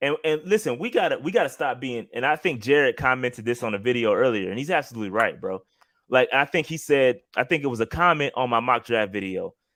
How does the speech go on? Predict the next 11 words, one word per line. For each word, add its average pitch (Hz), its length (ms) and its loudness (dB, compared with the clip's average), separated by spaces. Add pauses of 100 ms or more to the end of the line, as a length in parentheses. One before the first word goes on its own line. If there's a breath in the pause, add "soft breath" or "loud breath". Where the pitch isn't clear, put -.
(180)
and 117 120 -4
the 117 60 -2
dude 143 340 0
said, 117 500 4 (540)
um, 110 520 2 (100)
Yo, 143 300 -2
we 131 140 -4
gotta, 143 280 -2 (100)
we 143 120 -6
gotta 139 200 -4
stop. 135 420 -6